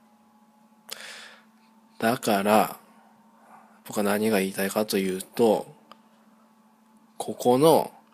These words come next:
店員が一番おだってるわけですよ。うん。こんな書き方して、この犯人恥ずかしめてですね。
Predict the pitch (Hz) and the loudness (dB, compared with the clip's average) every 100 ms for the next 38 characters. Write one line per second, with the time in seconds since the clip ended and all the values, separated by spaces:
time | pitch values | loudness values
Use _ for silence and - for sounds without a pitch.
0 | _ _ _ _ - - 107 110 117 123 | _ _ _ _ -6 -2 0 0 -2 0
1 | 127 104 - - 113 113 139 143 143 120 | 0 0 0 0 2 4 6 6 6 4
2 | 117 117 - 120 123 123 131 131 135 - | 6 4 2 2 6 4 4 2 2 2
3 | 143 135 - _ _ _ _ _ _ _ | 0 0 -10 _ _ _ _ _ _ _
4 | _ _ _ _ _ _ - 98 90 - | _ _ _ _ _ _ -12 -8 -10 -12
5 | - _ _ _ _ _ _ _ _ _ | -20 _ _ _ _ _ _ _ _ _
6 | _ _ _ _ _ - 110 104 98 - | _ _ _ _ _ -12 -8 -4 -6 -8
7 | _ _ _ _ _ _ _ - - - | _ _ _ _ _ _ _ -10 -6 -4
8 | - 104 98 - - 107 95 - _ _ | -2 -4 -2 -2 0 0 -2 -8 _ _
9 | _ _ _ _ _ _ _ _ 113 - | _ _ _ _ _ _ _ _ -10 -4
10 | 110 104 - 104 - - 107 - 104 117 | -2 -2 -2 -2 -2 -2 0 0 0 2
11 | 113 101 85 87 87 131 | 2 2 -2 -6 -10 -12